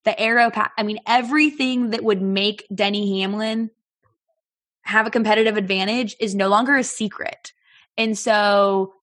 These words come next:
they're at the mercy of the younger guys that are not only getting this sim training and, you know, all of this other stuff,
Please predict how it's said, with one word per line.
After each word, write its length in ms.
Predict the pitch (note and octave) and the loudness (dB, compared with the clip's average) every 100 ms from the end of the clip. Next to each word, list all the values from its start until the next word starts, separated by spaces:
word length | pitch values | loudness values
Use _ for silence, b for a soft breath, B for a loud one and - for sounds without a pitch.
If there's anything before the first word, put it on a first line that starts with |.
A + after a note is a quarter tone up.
| - | -10
they're 340 | F#3 A#3+ F4 | -4 2 2
at 160 | E4+ C#4+ | 2 0
the 60 | |
mercy 420 | A3 G#3+ G#3+ A3+ | 0 0 -2 -2
of 120 | G3 F#3 | -2 -2
the 80 | |
younger 340 | F3+ B3+ E4+ A#3 | 0 2 2 2
guys 500 | F#3+ F3 F3+ G#3 G3+ b _ | 2 2 2 -2 -8 b _
that 100 | G#3+ | -4
are 60 | G#3+ | 0
not 140 | A#3+ | 2
only 140 | C4 | 2
getting 200 | A3+ A3+ | 0 0
this 180 | G#3+ F#3+ | -2 -2
sim 340 | - - A3 A3 | -4 -2 0 0
training 720 | - G#3 G#3 G3+ G3+ G3+ G3+ | 0 -2 0 0 0 -2 -2
and, 320 | F#3+ F#3+ F3+ F3+ | -4 -4 -4 -4
you 60 | |
know, 300 | F3+ F3+ F3+ | -2 -2 -2
all 220 | - G3+ | 0 2
of 80 | G#3+ | 2
this 140 | G3+ G3+ | 0 0
other 240 | G3+ G3+ | 2 0
stuff, 420 | G3 F#3+ F3 F3 | 0 2 2 0